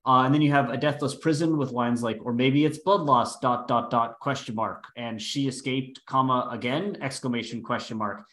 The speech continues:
tracking their trail, comma, I was surprised to see, comma, Ivan, exclamation, question mark." Um, and on the new album, the song Demon Queller has intelligent, comma, no doubt, comma, anything to say, comma, in your defense, question mark, or I consumed, comma, and thus began, comma, his legend, exclamation mark,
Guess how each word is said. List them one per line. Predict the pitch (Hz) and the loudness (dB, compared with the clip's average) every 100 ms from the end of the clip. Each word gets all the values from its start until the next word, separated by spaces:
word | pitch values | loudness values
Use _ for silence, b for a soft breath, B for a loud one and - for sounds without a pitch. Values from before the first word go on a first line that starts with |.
| b - | b -2
tracking | 165 156 147 | 0 2 0
their | 135 | -2
trail, | 135 151 143 | 0 2 2
comma, | 127 123 117 117 | 2 2 4 4
I | 113 | 2
was | 120 110 | 0 -2
surprised | 127 127 123 120 | -2 2 2 0
to | 123 | -4
see, | - 123 110 | -2 -2 -2
comma, | - 117 107 101 113 | 2 2 4 2 2
Ivan, | 117 139 208 202 | 2 2 2 0
exclamation, | 139 135 113 113 104 107 | -2 -4 -4 -4 -4 -4
question | 113 104 104 | -2 -4 -4
mark." | 95 92 - _ _ _ _ - | -8 -8 -14 _ _ _ _ 2
Um, | 127 135 | 4 6
and | 151 | 6
on | 156 | 6
the | |
new | 156 214 | 6 6
album, | 196 135 131 | 6 4 2
the | |
song | 131 135 117 | 0 0 0
Demon | 135 170 160 | 0 0 0
Queller | 131 120 104 | -2 -2 -2
has | 113 107 | -4 -4
intelligent, | 123 131 151 135 143 143 | -2 2 4 4 0 2
comma, | 135 131 131 | 2 4 2
no | 113 104 | 0 0
doubt, | 113 117 - | 0 -2 0
comma, | 117 113 117 | 0 2 0
anything | 123 127 123 | -2 0 0
to | 110 | 0
say, | 127 117 | -2 -4
comma, | 107 117 117 117 | 0 0 2 0
in | 98 | -2
your | 101 95 | -8 -8
defense, | - 131 123 - | -2 0 0 -2
question | - 117 - 117 | -2 -2 0 0
mark, | 113 110 b b b _ | 0 -2 b b b _
or | 117 127 123 | 0 2 4
I | 143 | 4
consumed, | 139 131 127 135 127 127 | 2 0 0 2 2 0
comma, | - 123 127 113 | 2 4 4 2
and | 104 | -2
thus | 113 - | -6 -6
began, | 113 113 110 110 | -4 -2 -2 -2
comma, | 113 113 107 | 0 0 -2
his | 110 107 | -4 0
legend, | 135 139 139 131 131 | 2 4 4 4 0
exclamation | 120 - 110 120 - | -6 -6 -2 -2 0
mark, | 113 113 113 | 0 0 -2